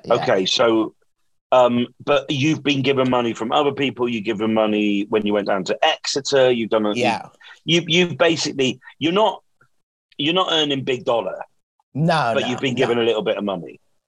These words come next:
Speaker 1: Yeah, yeah. So, like, um, yeah, like, the main one was Lak-, Lakota. So
Speaker 2: Yes.
Speaker 1: y-, so, yeah, so, like, every time I went there, they paid, like, a little bit. So that was, uh,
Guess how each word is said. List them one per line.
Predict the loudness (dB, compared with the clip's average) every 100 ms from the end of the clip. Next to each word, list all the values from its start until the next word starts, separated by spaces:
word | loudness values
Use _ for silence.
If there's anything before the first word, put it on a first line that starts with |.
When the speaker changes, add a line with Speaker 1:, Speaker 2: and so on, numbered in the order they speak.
| _ _
Speaker 1:
Yeah, | 0 2 4 2
yeah. | 0 -2 -2
So, | 2 2
like, | 4 2 0 -2 -12 _ _
um, | 0 0 0 0 -2 -2 -6 _ _
yeah, | 0 0 0
like, | -2 -4 -2
the | -2
main | 0 0 0 0
one | 0 0
was | 0 -2 -4 -8 -12
Lak-, | -8 -6 -8 -8
Lakota. | -6 -2 -2 -2 -6 -8 -10 -14 _ _ _
So | -4 0 2 2
Speaker 2:
Yes. | 2 0 -2 -4 -8 -16 _
Speaker 1:
y-, | -18 -14 -10
so, | -4 -2
yeah, | 0 0
so, | 0
like, | -2 -2
every | 0 0 0
time | 0 0 2
I | 0
went | 0 0 0 -2
there, | 0 0 0
they | -2 -4
paid, | -2 -2 -2 -4 -10 _
like, | -8 -6 -6 -10 -10
a | -6
little | -4 -2 -4
bit. | -2 -4 -4 -12 -20 -10
So | -2
that | 0 0
was, | 0 0
uh, | 0 2 2 0 -2